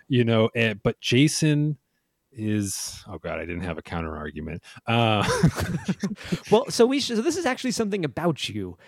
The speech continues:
Speaker 2: 'cause you kinda have a, uh, a, an affection, I guess, for the leader character.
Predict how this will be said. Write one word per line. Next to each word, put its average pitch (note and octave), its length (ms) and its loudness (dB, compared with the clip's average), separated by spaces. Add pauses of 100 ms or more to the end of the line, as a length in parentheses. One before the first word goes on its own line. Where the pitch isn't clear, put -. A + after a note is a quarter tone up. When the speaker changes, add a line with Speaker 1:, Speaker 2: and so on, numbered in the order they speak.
(240)
Speaker 2:
'cause B2+ 200 -2
you B3 360 -2 (560)
kinda A3 220 -2
have F3+ 240 2
a, G#2+ 560 0
uh, F#2+ 480 -4 (280)
a, A#2+ 300 -6
an C3 80 -6
affection, A2+ 760 -4
I A2+ 120 -6
guess, G#2+ 300 -6
for A#2+ 340 -2
the G#2+ 460 -10 (720)
leader C3+ 440 -2
character. F#3+ 720 -4